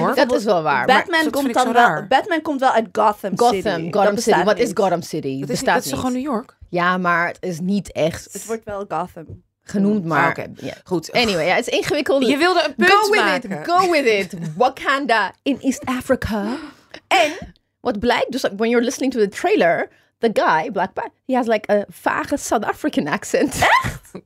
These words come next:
Speaker 2: God.
Speaker 1: Ik heb de trailer niet gekeken,
Speaker 3: Ja.
Speaker 1: maar hij heeft een accent. Hij is
Speaker 3: Ja, ze-,
Speaker 1: oké.
Speaker 3: ja, ze-,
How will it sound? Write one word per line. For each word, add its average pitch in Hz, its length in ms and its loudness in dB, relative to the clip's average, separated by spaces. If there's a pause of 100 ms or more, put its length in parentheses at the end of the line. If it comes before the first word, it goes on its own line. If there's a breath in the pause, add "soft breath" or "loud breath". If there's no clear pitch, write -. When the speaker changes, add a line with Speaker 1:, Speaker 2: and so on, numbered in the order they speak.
Speaker 2:
God. 76 380 -20 (180)
Speaker 1:
Ik - 140 -2
heb 415 100 0
de 415 100 4
trailer 453 340 2
niet 370 120 -6
gekeken, 339 560 0
Speaker 3:
Ja. 208 140 2
Speaker 1:
maar 269 120 2
hij 330 100 2
heeft 339 140 -10
een 320 160 -6
accent. 508 300 -8
Hij 330 140 -4
is - 160 -10 (120)
Speaker 3:
Ja, 392 180 2
ze-, - 60 0
Speaker 1:
oké. 233 80 -2
Speaker 3:
ja, 320 140 2
ze-, 220 100 -4